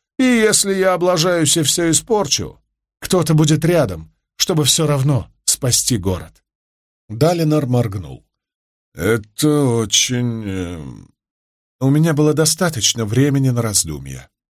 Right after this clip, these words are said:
Всемогущий сохранил мне жизнь, несмотря на мою глупость. Я возьму мостовика с собой и буду наблюдать за ним. Выясню, почему он такой особенный.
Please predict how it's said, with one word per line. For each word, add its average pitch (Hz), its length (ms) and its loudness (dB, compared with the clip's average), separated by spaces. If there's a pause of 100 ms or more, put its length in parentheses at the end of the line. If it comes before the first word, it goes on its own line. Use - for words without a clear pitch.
(600)
Всемогущий 180 600 0
сохранил 170 560 -2
мне 160 180 2
жизнь, 139 480 -2 (540)
несмотря 151 600 0
на 135 80 2
мою 131 220 4
глупость. 139 640 0 (540)
Я 196 260 4
возьму 185 400 0
мостовика 165 600 0
с - 60 2
собой 160 460 0
и - 20 2
буду 139 280 0
наблюдать 139 500 0
за 85 180 -6
ним. 71 320 -18 (380)
Выясню, 160 680 0 (460)
почему 175 360 0
он 139 140 0
такой 127 320 2
особенный. 67 640 -4